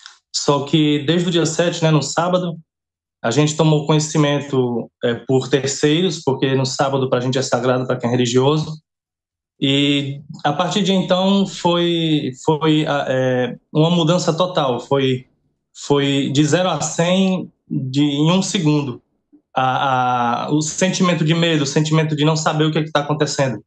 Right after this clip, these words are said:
Agora, como você bem explicou, na faixa de Gaza que fica no sul, nós temos também a parte que fica na, na, na, na região central de Israel, a Cisjordânia, que ela tem conexão com a Jordânia. Existe um fluxo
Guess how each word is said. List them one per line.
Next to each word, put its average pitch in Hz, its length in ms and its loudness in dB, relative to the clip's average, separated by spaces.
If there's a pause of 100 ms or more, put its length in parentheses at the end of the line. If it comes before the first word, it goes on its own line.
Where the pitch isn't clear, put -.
(1300)
Agora, 151 320 2
como 185 160 4
você 175 220 2
bem 160 100 2
explicou, 160 500 0
na 135 140 0
faixa 170 240 -2
de 143 140 0
Gaza 147 260 0
que 147 120 -2
fica 147 200 0
no 127 140 2
sul, 185 420 0 (460)
nós 139 160 2
temos 175 200 2
também 170 260 0
a 170 460 0
parte 175 380 -2
que 190 140 0
fica 180 320 0
na, 165 280 2
na, 147 280 2
na, 139 400 0
na 139 140 -6
região 151 200 2
central 160 380 0
de 151 60 -2
Israel, 151 300 0
a 123 40 -2
Cisjordânia, 131 680 -2 (640)
que 143 140 2
ela 156 340 0 (480)
tem 214 340 0
conexão 170 460 0
com 180 80 0
a 175 80 0
Jordânia. 151 480 2
Existe 156 400 0
um 170 120 2
fluxo 151 540 -2